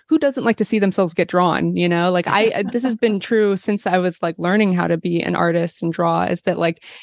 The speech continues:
Speaker 1: the moment I tell people, like, "Oh, I draw," or, like, they see me doodling in my sketchbook, they're like, "You wanna draw me?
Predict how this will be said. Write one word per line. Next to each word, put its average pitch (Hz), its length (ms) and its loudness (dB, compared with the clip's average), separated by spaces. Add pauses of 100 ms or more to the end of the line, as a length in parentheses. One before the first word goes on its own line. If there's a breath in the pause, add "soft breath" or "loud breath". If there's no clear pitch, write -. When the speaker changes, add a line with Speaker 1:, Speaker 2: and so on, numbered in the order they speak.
(100)
Speaker 1:
the 208 80 0
moment 240 300 0
I 196 60 2
tell 214 260 0
people, 180 280 -2
like, 175 160 0
"Oh, 330 260 0
I 277 120 2
draw," 233 400 0
or, 220 100 0
like, 190 160 -2
they 185 80 -2
see 208 180 -2
me 202 140 2
doodling 196 480 0
in 175 60 0
my 175 100 0
sketchbook, - 420 -4
they're 190 120 2
like, - 320 -10
"You 208 80 0
wanna 202 160 0
draw 185 200 0
me? 190 380 0